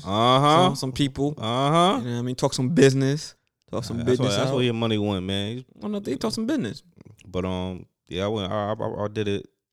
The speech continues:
Speaker 1: did it big to shout out to Demesia, uh,
Speaker 2: Uh,
Speaker 1: Cinco de, Cinco de Mayo.
Speaker 2: Cinco de Mayo was this week. Shout out to all my Mexican homies.
Speaker 1: I mean, everybody. This, <laughs> yo, I mean, it, we, we celebrate the Mexicans, but, like,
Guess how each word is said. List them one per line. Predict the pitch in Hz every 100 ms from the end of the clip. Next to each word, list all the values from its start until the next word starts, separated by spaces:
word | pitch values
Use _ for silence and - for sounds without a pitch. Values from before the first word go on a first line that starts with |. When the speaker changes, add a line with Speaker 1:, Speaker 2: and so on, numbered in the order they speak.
| 101
Speaker 1:
did | 98
it | 95
big | 95 101 95
to | - 92 92
shout | 92 113
out | 107 101
to | 101 92 -
Demesia, | 92 98 104 - 95 95 95 _ _ _ _ _ _ _ _ -
uh, |
Speaker 2:
Uh, | 127 139
Speaker 1:
Cinco | 135 123 98 98
de, |
Cinco | - 110 101
de | 98
Mayo. | 98 107 104 98
Speaker 2:
Cinco | 135 139
de | 139
Mayo | 135 139 139
was | 156 170 160
this | 156 143
week. | 151 143
Shout | 160
out | 160
to |
all | 160
my | 156
Mexican | 156 160 165 107 147
homies. | 147 139 123 107 - - _ _ _
Speaker 1:
I | 98
mean, | 95
everybody. | 92 98 92 90 85 - -
This, | 95 - - -
<laughs> |
yo, | 120 98 - -
I | 107
mean, | 113 117
it, | 120
we, | 107 131
we | 120 123
celebrate | - 139 120 113
the | 95
Mexicans, | 107 107 87 85 85
but, | 85
like, | 85 85